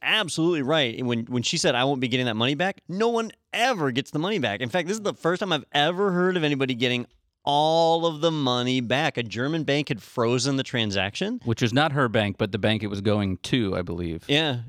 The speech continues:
Speaker 1: And
Speaker 3: from what I read, that was because her accountant <coughs> flagged it as fraud and they saw that it was flagged as fraud and stopped the transaction. That's why they froze it.
Speaker 2: It was
Speaker 3: They
Speaker 2: said, it's,
Speaker 3: were,
Speaker 2: yeah, it
Speaker 3: they
Speaker 2: said
Speaker 3: were
Speaker 2: that the
Speaker 3: requesting
Speaker 2: U S bank asked the German bank to freeze it.
Speaker 3: Right.
Speaker 2: So,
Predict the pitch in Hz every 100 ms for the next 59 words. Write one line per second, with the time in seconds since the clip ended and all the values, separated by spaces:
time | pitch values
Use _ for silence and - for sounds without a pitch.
0 | - 143 143 139 170 175 202 190 170 147
1 | 127 110 117 - 117 107 - 120 113 -
2 | 127 - - - - 127 139 120 120 120
3 | 113 110 - 117 127 123 95 92 - _
4 | _ - 113 123 120 127 113 110 110 98
5 | - 110 98 - 107 101 92 - 98 95
6 | - 87 85 117 - - - 92 104 87
7 | 85 104 113 85 - _ - - 147 139
8 | 123 147 120 104 143 120 143 151 131 127
9 | 135 120 143 156 143 - 117 110 104 -
10 | - _ 120 120 - - 113 107 101 98
11 | 92 92 98 110 92 92 67 98 - 104